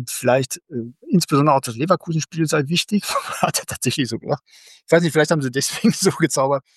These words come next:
Nee, aber ich glaube, man darf auch nicht vergessen, also Leverkusen ist, äh, wirklich,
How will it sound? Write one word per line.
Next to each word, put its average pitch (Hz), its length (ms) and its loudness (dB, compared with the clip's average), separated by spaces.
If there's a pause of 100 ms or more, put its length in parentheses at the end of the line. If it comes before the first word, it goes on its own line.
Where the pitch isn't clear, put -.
(420)
Nee, 127 400 0
aber 151 240 4
ich 127 120 -6
glaube, 190 460 -2 (720)
man 165 160 2
darf 196 160 4
auch 185 40 2
nicht 165 120 -2
vergessen, 160 260 -2
also 139 160 -6
Leverkusen 196 460 -4
ist, - 240 -6 (640)
äh, 156 360 4
wirklich, - 460 -4